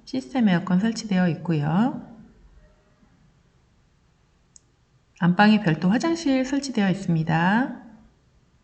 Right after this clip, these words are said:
화장지 놓으실 파우더 공간 보시고 계시고요.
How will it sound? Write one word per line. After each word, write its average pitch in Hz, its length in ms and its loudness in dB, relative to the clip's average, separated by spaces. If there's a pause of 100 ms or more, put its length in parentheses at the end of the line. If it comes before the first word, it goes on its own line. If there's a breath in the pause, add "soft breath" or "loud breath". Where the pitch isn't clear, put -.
(3750)
화장지 285 420 -2
놓으실 180 500 2
파우더 381 380 0
공간 180 420 2
보시고 170 380 -4
계시고요. 165 1000 -2